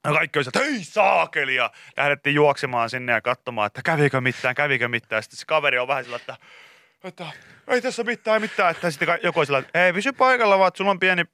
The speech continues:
pieni vekki tossa, tossa tota, sääressä." Ja sitten, "Onks paha?" "Ei oo, ei oo paha ollenkaan, ei oo ollenkaan paha." Sitten se on hyvä, kun ite-, <laughs> itekin. Tietysti sitten on sellainen, että mä oon siis ollut kyllä... Mä oon esimerkiksi ollut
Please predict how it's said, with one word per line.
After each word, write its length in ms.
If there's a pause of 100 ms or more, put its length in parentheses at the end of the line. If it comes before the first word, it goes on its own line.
pieni 260
vekki 300
tossa, 340 (220)
tossa 280
tota, 280 (640)
sääressä." 540
Ja 80
sitten, 220
"Onks 220
paha?" 260 (140)
"Ei 320
oo, 120
ei 180
oo 60
paha 320
ollenkaan, 400
ei 120
oo 60 (160)
ollenkaan 320
paha." 240
Sitten 160
se 60
on 80
hyvä, 180
kun 140 (340)
ite-, 560
<laughs> 340
itekin. 380
Tietysti 400
sitten 220
on 100 (400)
sellainen, 420
että 200 (1000)
mä 120
oon 80
siis 280 (360)
ollut 340
kyllä... 280 (1040)
Mä 60
oon 100
esimerkiksi 280
ollut 240